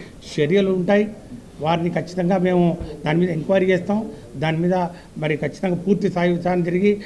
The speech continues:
మరి ఎవరైతే బాధ్యులైనటువంటి ఆ పోలీసు వారు ఉన్నారో వారి మీద చర్యలు తీసుకుంటామని ఎక్కడ కూడా డీఎస్పీ గారు కూడా మాట్లాడినా మరి దాఖలాలు లేవు. మరి దీన్ని బట్టి చూస్తుంటే ఏ స్థాయిలో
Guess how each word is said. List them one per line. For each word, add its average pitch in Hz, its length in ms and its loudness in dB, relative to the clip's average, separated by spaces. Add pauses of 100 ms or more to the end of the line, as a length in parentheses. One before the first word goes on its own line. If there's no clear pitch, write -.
(200)
మరి 165 380 0 (220)
ఎవరైతే 175 340 0
బాధ్యులైనటువంటి 175 920 2 (340)
ఆ 156 40 -6
పోలీసు 170 400 0
వారు 170 300 4
ఉన్నారో 170 260 0
వారి 160 240 -2
మీద 170 120 -4 (120)
చర్యలు 170 180 -4
తీసుకుంటామని 185 480 -2 (340)
ఎక్కడ 220 320 -6
కూడా 254 260 -6
డీఎస్పీ 214 380 -2
గారు 240 160 -2
కూడా 240 120 -2
మాట్లాడినా 233 520 -2 (400)
మరి 202 420 -2
దాఖలాలు 214 460 2
లేవు. 202 180 4 (2250)
మరి 135 460 -6 (340)
దీన్ని 151 200 0
బట్టి 165 200 -4 (100)
చూస్తుంటే 170 400 -4 (160)
ఏ 170 140 0
స్థాయిలో 175 760 0